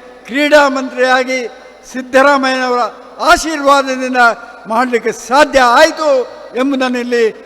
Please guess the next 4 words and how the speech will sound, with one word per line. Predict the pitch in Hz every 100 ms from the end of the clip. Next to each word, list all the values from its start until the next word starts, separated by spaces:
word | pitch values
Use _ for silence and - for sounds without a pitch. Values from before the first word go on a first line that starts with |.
| -
ಉಲ್ಲೇಖಿಸಲಿಕ್ಕೆ | 208 262 277 254 254 208 233
ನಾನು | 233 233 226 220 - - -
ಇಚ್ಛಿಸ್ತೇನೆ. | 220 254 214 226 196 156 - - _ - _ -
ಆದ್ದರಿಂದ | 226 240 240